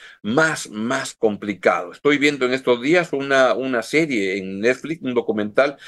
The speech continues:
que la verdad que se lo recomiendo mucho, que es, ah, Hitler y los nazis. Y uno va viendo todo lo que pasaba en el mundo en ese tiempo, y muchas de esas cosas se parecen a las que están pasando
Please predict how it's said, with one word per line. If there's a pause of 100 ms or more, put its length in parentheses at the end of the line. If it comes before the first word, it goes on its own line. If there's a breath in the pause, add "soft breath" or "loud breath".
(240 loud breath)
que
la
verdad
que
se
lo
recomiendo
mucho,
que
es, (340)
ah, (100)
Hitler
y
los
nazis. (320 loud breath)
Y
uno
va
viendo
todo
lo
que
pasaba
en
el
mundo
en
ese
tiempo, (260 loud breath)
y
muchas
de
esas
cosas
se
parecen
a
las
que
están
pasando